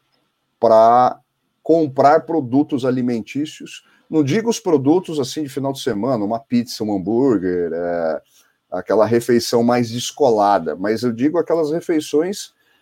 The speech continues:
de primeira necessidade mesmo, é a compra do dia, a compra da semana, é o arroz, o feijão, né, é a verdura, é a carne. Então, essa pesquisa, ela chegou na conclusão que é a última fronteira, né, a,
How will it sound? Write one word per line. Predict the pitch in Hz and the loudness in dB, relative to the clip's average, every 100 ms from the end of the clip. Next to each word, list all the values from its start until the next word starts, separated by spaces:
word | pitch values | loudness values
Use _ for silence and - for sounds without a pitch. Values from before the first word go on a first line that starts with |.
| _ - | _ -14
de | 110 131 165 170 156 - | -4 -2 0 0 -2 -2
primeira | 170 185 247 | -2 2 2
necessidade | 277 - 269 220 175 185 151 | 2 0 -4 0 4 4 4
mesmo, | 113 90 90 101 | 0 -2 -2 -2
é | |
a | 156 | -2
compra | - 165 175 170 | 0 0 0 -4
do | 131 | -4
dia, | 113 143 156 | -6 -2 -2
a | |
compra | - 135 135 | -2 -6 -4
da | 127 | -6
semana, | - 101 101 139 120 | -6 -6 -2 -2 0
é | 110 | 2
o | 113 | 2
arroz, | 98 113 135 110 | 2 2 0 -2
o | |
feijão, | - 113 95 101 127 139 - _ _ _ 95 | -8 -6 -4 0 2 2 -4 _ _ _ 0
né, | 110 123 95 | 2 4 4
é | |
a | 95 | 2
verdura, | 110 107 87 117 139 135 107 | 2 0 0 2 4 4 6
é | |
a | 98 | 4
carne. | - 101 107 117 120 131 135 _ _ _ _ | 2 2 4 4 2 -6 -12 _ _ _ _
Então, | 117 110 143 156 170 170 170 160 - | -8 0 2 4 2 0 -2 -2 -2
essa | 135 | -4
pesquisa, | 131 147 - 151 165 | -2 -4 -2 -2 2
ela | 160 151 - _ _ - | 2 2 -2 _ _ -6
chegou | 185 156 | 0 4
na | 160 | 4
conclusão | 160 151 170 123 135 240 - _ _ _ _ _ | 4 2 2 2 2 -2 -8 _ _ _ _ _
que | 185 | 0
é | |
a | |
última | 170 160 180 170 | 2 2 -2 -4
fronteira, | 180 190 143 131 101 - _ | -4 -4 0 0 0 -4 _
né, | 101 101 117 117 90 | -10 -6 -4 -4 -4
a, | 90 87 | -2 -4